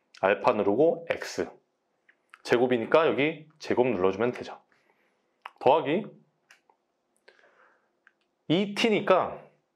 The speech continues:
이 엑스. 이런 식으로 하면 계산이 될 겁니다. 이만 칠천구백이 되죠? 이만 칠천구백이 되고요. 이거의 값이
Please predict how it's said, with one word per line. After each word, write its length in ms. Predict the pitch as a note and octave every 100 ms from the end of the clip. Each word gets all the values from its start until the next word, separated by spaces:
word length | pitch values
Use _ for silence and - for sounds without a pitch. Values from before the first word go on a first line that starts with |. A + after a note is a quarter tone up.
| _ _ _ -
이 520 | G#2 G2 B2+ F#3 - _ _ _ -
엑스. 540 | - - - - - _ _ _ _ - _ _ _ _ _ -
이런 220 | G#2+ C#3+
식으로 220 | - B2
하면 360 | A2 C#3+ E3+ -
계산이 440 | - A#2 B2+ C#3+
될 140 | - F#2
겁니다. 460 | G2+ F2 E2 - - _ _ _ _ _ _ _ _ _ _ _ _ _ _ _ _ - - _ _ -
이만 360 | C3 F3 F#3
칠천구백이 760 | F#3 G3 - E3+ G#2 A#2 C3 A2+
되죠? 440 | G2 C3+ G#2 - - -
이만 320 | A2 D3+ E3+
칠천구백이 560 | E3+ F3 D#3 - A2 A2+
되고요. 500 | G2 G2 C#3 - - - -
이거의 340 | A#2+ E3+ F3+
값이 440 | A#2+ G#2+ - E3+